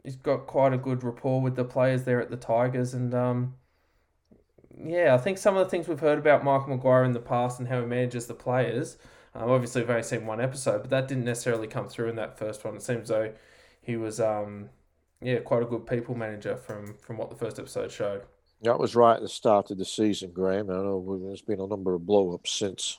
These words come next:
Speaker 2: Um, uh,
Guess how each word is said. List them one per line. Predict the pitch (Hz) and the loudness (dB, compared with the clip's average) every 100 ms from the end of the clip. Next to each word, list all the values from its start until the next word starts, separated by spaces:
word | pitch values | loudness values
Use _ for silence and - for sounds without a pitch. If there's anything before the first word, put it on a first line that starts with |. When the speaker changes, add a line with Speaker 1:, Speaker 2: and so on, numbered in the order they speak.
| _ | _
Speaker 2:
Um, | 98 92 87 - _ _ _ _ _ _ _ - _ _ _ _ _ _ _ _ _ | -6 -6 -8 -16 _ _ _ _ _ _ _ -20 _ _ _ _ _ _ _ _ _
uh, | 92 92 90 90 | -4 0 0 -2